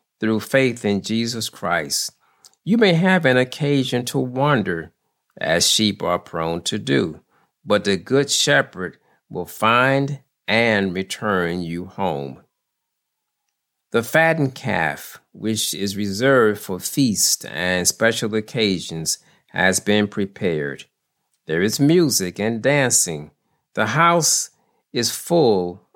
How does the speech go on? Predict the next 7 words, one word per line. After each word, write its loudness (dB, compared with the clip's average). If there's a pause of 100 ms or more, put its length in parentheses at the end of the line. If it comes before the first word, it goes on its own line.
of -6
celebration, -2 (440)
because 0 (320)
this 0
son 2
was -2
dead, 0